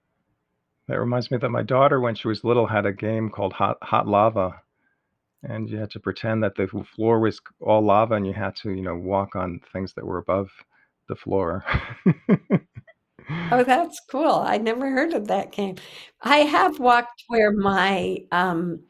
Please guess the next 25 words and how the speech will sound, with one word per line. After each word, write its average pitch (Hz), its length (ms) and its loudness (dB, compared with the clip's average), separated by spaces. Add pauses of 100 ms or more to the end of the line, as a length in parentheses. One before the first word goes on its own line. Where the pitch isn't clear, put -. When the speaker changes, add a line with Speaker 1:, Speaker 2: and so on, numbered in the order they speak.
(580)
Speaker 2:
where 233 200 -2
my 226 220 0
sneakers 220 760 -4
started 165 580 -2
to 165 80 -8
melt. 147 680 -6 (680)
<laughs> - 0 -
You 302 360 0
know? 294 80 -4
Speaker 1:
Uh-huh. 214 420 -6
Wow. 107 520 -4 (340)
And 113 120 -2
you 113 80 0
could 113 140 -6
tell 117 240 4
because 113 220 -4
you 107 100 -2
felt 131 360 2
it 160 60 2
or 143 60 4
you 113 80 4
smelled 117 400 0
it? - 180 2 (400)
<laughs> - 140 0 (720)
Speaker 2:
Both. 208 500 2